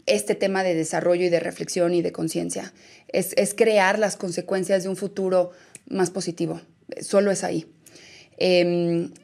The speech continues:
eh, por supuesto, tengo mis mantras, ¿no? El, el todo es perfecto. Entiendo que de repente pasa algo que no es tan perfecto, pero yo me recuerdo que <laughs> todo es perfecto.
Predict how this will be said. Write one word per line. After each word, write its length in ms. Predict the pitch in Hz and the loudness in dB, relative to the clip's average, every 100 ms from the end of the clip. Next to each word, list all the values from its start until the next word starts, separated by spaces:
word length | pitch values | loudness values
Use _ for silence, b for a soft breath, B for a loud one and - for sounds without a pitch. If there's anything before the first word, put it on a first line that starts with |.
| - | -14
eh, 200 | - - | -10 -4
por 120 | 170 175 | 0 0
supuesto, 680 | 165 190 180 190 180 180 - _ _ _ _ _ - - | 2 2 4 6 6 4 -16 _ _ _ _ _ -6 0
tengo 180 | 180 | 2
mis 120 | 180 151 | 2 2
mantras, 420 | 156 170 180 165 | 0 0 -2 0
¿no? 140 | 160 | 2
El, 160 | 170 156 | 2 0
el 320 | 156 147 147 | -2 -4 -2
todo 180 | 156 160 | 0 0
es 80 | 160 | 0
perfecto. 500 | - 165 165 190 - B B B B - - | -2 -2 -2 -6 -6 B B B B -20 -12
Entiendo 460 | - 151 175 170 175 | -6 2 4 6 4
que 160 | 175 156 | 4 2
de 100 | 165 | 0
repente 320 | - 165 170 | 2 2 2
pasa 260 | 175 170 165 | 2 2 2
algo 180 | 170 | 2
que 120 | 170 160 | 2 2
no 140 | 165 | 2
es 60 | 160 | 2
tan 120 | 160 | -2
perfecto, 420 | 160 170 160 185 | 0 0 0 2
pero 360 | 180 165 190 - | 4 6 6 4
yo 180 | 170 180 | 0 2
me 80 | 175 | 4
recuerdo 380 | 170 - 180 - | 2 2 0 2
que 100 | - | -2
<laughs> 80 | - | -2
todo 120 | - | -6
es 100 | - | -2
perfecto. 520 | 196 190 190 - 202 | -2 2 0 2 0